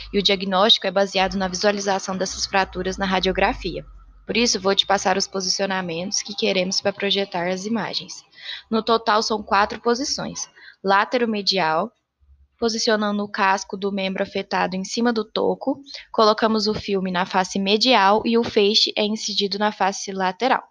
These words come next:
Temos a oblíqua dorsal, sessenta e cinco graus, proximal, pálmaro distal, posicionando o casco afetado em cima do toco e o filme atrás do animal. O feixe vai ser incidido na face dorsal.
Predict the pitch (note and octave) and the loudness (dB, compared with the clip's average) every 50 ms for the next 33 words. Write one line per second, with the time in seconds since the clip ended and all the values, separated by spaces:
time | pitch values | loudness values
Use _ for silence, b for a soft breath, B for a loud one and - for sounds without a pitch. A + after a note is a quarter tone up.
0 | _ _ _ _ B B B B B B B - - G#3 G3+ G3 G3 F#3 G3+ F#3 | _ _ _ _ B B B B B B B 0 2 2 2 2 0 2 4 6
1 | F#3 F#3+ F#3 F#3 F#3+ F#3+ F#3+ G#3 G#3 - A#3 G#3 G#3+ G#3+ G#3 A3 - - - F#3 | 6 4 2 2 -2 -2 -2 -2 0 -2 -2 0 2 0 0 0 -2 -4 -2 -2
2 | F3 F3 F3 F3 - - - - G3 G3 G3+ - - A3+ A3+ - - A3+ A3+ A3 | 0 0 0 -2 -4 -8 -2 -2 -2 -2 -2 0 0 0 0 0 -4 -6 -6 -6
3 | G3 F#3 F3+ E3+ - - F3+ F3 - - _ - - F#3+ G3+ - - - G#3+ G#3 | -4 0 2 2 2 2 0 -2 -4 -6 _ -4 -2 -2 -2 -2 -2 -2 -2 0
4 | F#3 E3+ E3+ E3+ E3+ - F3+ F3+ F3+ G3+ G#3+ A3 G#3+ G3+ G3 F3+ F#3+ F3 - - | 2 2 2 0 0 2 2 4 4 4 4 2 0 -2 -2 -2 -2 -4 -4 -6
5 | - - E3 D#3 D#3 F3 B3 C#4 _ B B B B B B B B B - G#3 | -2 0 2 2 4 2 2 0 _ B B B B B B B B B 2 2
6 | G#3 G3+ - - - G#3+ G#3+ G#3 G3+ F#3+ F#3 F3+ F3+ F3+ F3 - - G3 F3+ F#3+ | 2 2 0 0 0 0 2 2 2 0 0 0 -2 -6 -6 -4 0 0 0 0
7 | - - G#3+ G#3 - G#3 G#3 - - F3+ F3 E3+ E3 E3+ F3 F3+ F3+ - - G#3 | 0 -4 -6 -4 -4 -4 -4 0 0 2 2 2 0 -2 -6 -6 -6 -6 -2 -2
8 | A3 G#3 G#3+ G#3+ - - F#3 F3+ F3+ F#3+ - - B3 - B B B B B B | 0 0 0 -2 0 0 2 2 2 2 0 -4 -8 -8 B B B B B B
9 | G#3+ A#3 A3+ - A3+ G#3+ G3+ G#3+ G#3+ G#3 A3 - G#3 F#3+ F#3+ F#3+ F#3+ G3 G3 A3+ | 0 0 0 2 0 2 2 4 2 2 0 0 0 0 0 2 0 0 0 2
10 | C4 B3 G3+ - E3+ - B B B B B B B F#3 F#3+ - - - G3+ G#3 | 2 2 2 0 -2 -4 B B B B B B B 0 0 0 2 4 4 4
11 | A#3 A#3+ - - - F3+ E3+ F#3+ G3+ G3+ - G#3 G3 G3 G3+ - - G#3 F3+ F#3 | 6 4 4 2 0 2 2 0 0 0 -2 -6 -6 -6 -6 -8 -8 -6 -6 -6
12 | F3+ F3 F#3+ F#3+ G3 G3 G3 - F#3+ F#3 F3+ - F3+ F3 F#3 F#3 G3+ A#3+ - - | -4 -4 -4 -2 -2 -4 -2 -2 -4 -4 -4 -4 -6 -2 0 2 2 2 0 -2
13 | - G3+ D#3+ D#3 D3 - - - | -2 0 0 0 -2 -2 -4 -8